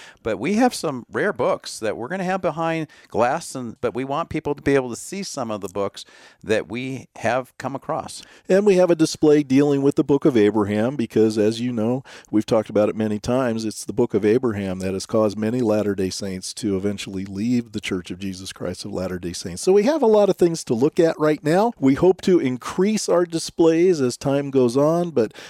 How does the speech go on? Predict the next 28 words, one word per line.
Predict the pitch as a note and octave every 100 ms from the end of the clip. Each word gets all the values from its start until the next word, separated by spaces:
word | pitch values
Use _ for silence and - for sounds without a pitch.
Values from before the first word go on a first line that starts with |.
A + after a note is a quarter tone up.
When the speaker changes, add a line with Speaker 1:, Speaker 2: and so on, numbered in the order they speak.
| -
Speaker 2:
we | C#3+
do | D3 F3
hope | E3+ F3
that | D3 -
you | C#3+
will | C3
come | - C3+ A#2
out | B2 E3+ -
either | C#3 C#3+ C3
today | B2 A#2 C#3+ A3
or | G#3 E3 G#3 B3 G3+ _
the | B2+
day | B2 D#3 G3+
after | G3 - F3
Thanksgiving | F3+ F3 - - - F3 B3 A3+
for | E3 C3+
our | B2+
official | C3 F3+ E3 E3 D#3
opening, | D#3+ F3 B2+ G2 G2
and | G#2 A#2
that's | A#2+ -
going | C#3 C3+
to | B2+
be | B2 C3
from | C3 B2
ten | A2+ - F3 D#3+
to |
three | C#3 - D#3 D#3+ C3+